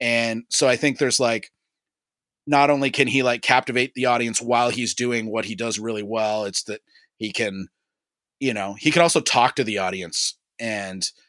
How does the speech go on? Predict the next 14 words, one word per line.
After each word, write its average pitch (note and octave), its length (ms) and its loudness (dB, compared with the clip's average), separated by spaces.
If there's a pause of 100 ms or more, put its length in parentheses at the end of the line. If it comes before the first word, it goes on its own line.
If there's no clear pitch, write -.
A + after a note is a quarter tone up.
(180)
and G#2 500 -4
not A#2 280 0 (140)
have A#2 220 0
it G2 120 -10
be A2 140 -8
really G2+ 280 -4
awkward. G2 500 -4 (360)
You G#2+ 80 -10
know, G2+ 160 -4
he G#2+ 180 -6
can A#2 380 -2 (100)
invite A#2 460 -2
people A2+ 520 -6
and, G2 360 -10